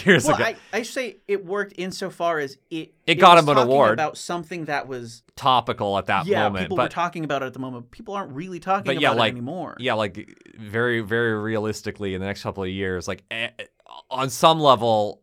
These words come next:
Speaker 1: everything before twenty twenty might as well be another, like, people are forgetting everything. Like,
Speaker 2: I mean, not just that, but, like, we just went through, like, a, a worldwide pandemic. I give it, like, three years before that gets real boring to talk about.
Speaker 1: Yeah.
Speaker 2: Before that, we went through the swine flu,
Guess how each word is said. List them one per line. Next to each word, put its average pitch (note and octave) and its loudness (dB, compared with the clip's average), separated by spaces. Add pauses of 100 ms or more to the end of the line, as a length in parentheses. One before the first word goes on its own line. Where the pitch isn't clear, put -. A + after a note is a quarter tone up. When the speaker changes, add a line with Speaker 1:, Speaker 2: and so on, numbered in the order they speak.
Speaker 1:
everything B2 -2
before A2 -2
twenty G#2 -4
twenty G2 -6
might F#2 -4
as F#2+ -6
well G2 -6
be F#2+ -8
another, F2+ -6
like, E2+ -10 (100)
people G3 2
are B2+ 2
forgetting A#2+ -6
everything. C#3 0
Like, F#2+ -4
Speaker 2:
I - -6
mean, F#3 -6
not A3 -6
just G3+ -14
that, F#3+ -4
but, C3+ -10
like, A#2+ -12 (160)
we C#3+ -14
just F3 -12
went F3+ -6
through, D#3 -8
like, C#3+ -8
a, A2+ -10 (100)
a B2 -8
worldwide E3 -4
pandemic. B2+ -10 (240)
I D#3 -6
give F#3+ -6
it, - -10
like, C3 -14
three F#3+ -12
years D3+ -8
before C3+ -10
that A#2+ -12
gets B2 -16
real C3+ -10
boring B2+ -8
to A2 -10
talk A#2 -14
about. G#2+ -18 (140)
Speaker 1:
Yeah. G#2+ -2 (180)
Speaker 2:
Before G#3 -6
that, D3+ -2
we C3+ -12
went D#3+ -8
through D#3+ -16
the B2+ -14
swine F#3 -10
flu, B2 -12